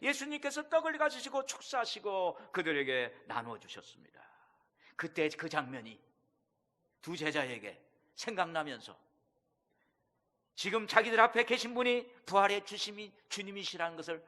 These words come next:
깨닫게 되는 거예요. 순간적으로 영안이 열린 것입니다. 여러분, 영안이 열리는 것은 하나님이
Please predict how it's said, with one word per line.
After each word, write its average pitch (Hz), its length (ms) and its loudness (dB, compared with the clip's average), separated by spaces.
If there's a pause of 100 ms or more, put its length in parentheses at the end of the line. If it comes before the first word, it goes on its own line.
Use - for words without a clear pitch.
(120)
깨닫게 170 400 -8
되는 92 240 -18
거예요. - 180 -20 (1600)
순간적으로 262 800 4 (100)
영안이 147 400 2
열린 117 240 -8
것입니다. - 440 -14 (320)
여러분, 131 320 -4 (640)
영안이 123 420 -2
열리는 110 360 -8
것은 139 300 -10 (460)
하나님이 151 600 -10